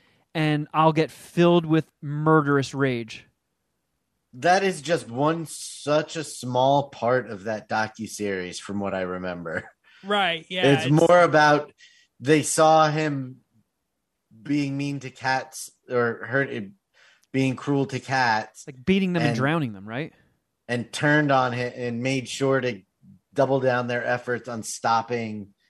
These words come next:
Speaker 2: his murder spree.
Speaker 3: Yeah, like all the douche chills that you got from the Elisa Lam web,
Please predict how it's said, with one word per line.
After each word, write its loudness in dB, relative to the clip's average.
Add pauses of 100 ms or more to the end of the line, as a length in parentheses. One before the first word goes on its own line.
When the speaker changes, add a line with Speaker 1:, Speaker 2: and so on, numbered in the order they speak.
(160)
Speaker 2:
his -8
murder -2
spree. -12 (520)
Speaker 3:
Yeah, -4
like -6
all -2
the 2
douche -4
chills -8
that -12
you -12
got -8
from -14
the -10
Elisa -10
Lam -8
web, -4